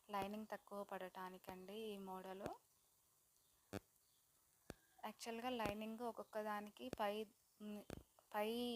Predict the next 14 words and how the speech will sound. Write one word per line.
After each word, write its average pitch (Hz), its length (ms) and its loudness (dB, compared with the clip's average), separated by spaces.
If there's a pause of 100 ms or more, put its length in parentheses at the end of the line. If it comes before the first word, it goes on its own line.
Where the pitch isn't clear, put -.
(220)
ఒరిజినల్ 226 440 2
క్లాత్ 208 380 0
ఎలా 196 200 0
అయితే 190 200 -2
కట్ - 280 -8
చేస్తామో 196 460 -2
లైనింగ్ 214 360 2
కూడా 214 240 4
అలా 208 260 4
కట్ - 340 -6
చేస్తాము. 190 460 0
అదొక 208 320 2 (460)
కటింగ్ 202 300 -6
ఉంటది. 190 400 -6